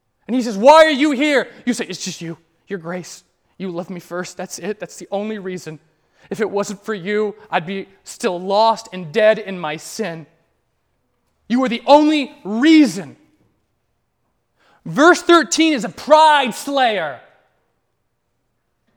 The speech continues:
It's a humility growing verse in which our gratitude for His work on the cross, that He's our Father, that we love Him,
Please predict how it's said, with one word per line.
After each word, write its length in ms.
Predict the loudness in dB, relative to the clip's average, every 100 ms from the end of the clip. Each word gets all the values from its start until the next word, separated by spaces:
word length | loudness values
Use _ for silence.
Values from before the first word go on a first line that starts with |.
| _ _ _ _ _ _ _ _ _ _ _ _ _ _ _ _ _ _ _ _
It's 140 | -16 -12
a 40 |
humility 680 | -12 -10 -10 -8 -8 -10 -16 _
growing 600 | -8 -6 -4 -6 -10 -12
verse 640 | -12 -10 -10 -10 -16 -18 _ _ _ _ _ _ _ _ _ _ _ _ _
in 120 | -12 -10
which 180 | -10 -10
our 240 | -6 -4 -6
gratitude 720 | -4 -2 -2 -4 -8 -10 -10 _ _ _ _ _
for 300 | -10 -10 -10
His 280 | -10 -8 -8
work 300 | -8 -10 -10
on 180 | -12 -12
the 80 | -12
cross, 600 | -10 -6 -6 -8 -14 -18 _ _ _ _ _ _ _ _ _ _ _ _ _ _ _ _ _ _ _ _ _ _ _
that 100 | -14
He's 280 | -10 -10 -8
our 160 | -8
Father, 440 | -8 -10 -8 -8 -8
that 200 | -8 -10
we 120 | -12
love 300 | -10 -10 -8
Him, 260 | -8 -10